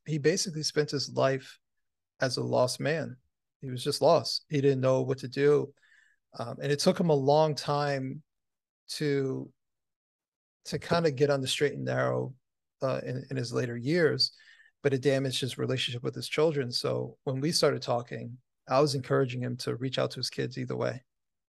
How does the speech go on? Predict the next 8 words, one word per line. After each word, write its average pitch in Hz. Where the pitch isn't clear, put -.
And 131
I 131
think 170
the 156
last 139
time 135
we 127
spoke, 127